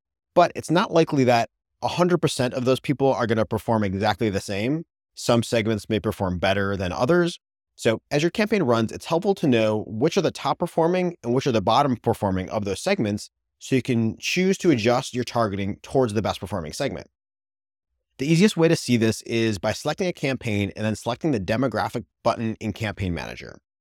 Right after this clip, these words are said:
where you can then choose to display options like job function, job title, industry, seniority,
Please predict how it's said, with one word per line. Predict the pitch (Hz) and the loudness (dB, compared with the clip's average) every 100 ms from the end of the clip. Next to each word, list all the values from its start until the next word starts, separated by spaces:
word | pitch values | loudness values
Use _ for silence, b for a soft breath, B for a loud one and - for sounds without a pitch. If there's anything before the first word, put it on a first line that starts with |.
| _ _ - | _ _ -4
where | 117 147 | 4 4
you | 170 180 | 4 4
can | 170 | 4
then | 127 123 | 6 4
choose | 117 127 | 2 0
to | 98 | 0
display | 113 107 - 107 104 | -4 -4 -2 0 0
options | 92 101 - 104 - | 0 -2 -2 -6 -4
like | 85 - - | -8 -8 -6
job | 117 92 92 | 0 0 -2
function, | 117 104 110 104 101 _ | -6 -4 -4 -4 -6 _
job | 92 117 117 | 0 2 2
title, | - 107 101 98 95 _ _ | 0 -2 0 -2 -4 _ _
industry, | 139 143 139 - 135 127 - | 2 2 2 0 0 0 -4
seniority, | - - 165 120 104 104 101 | -12 0 2 4 2 0 -4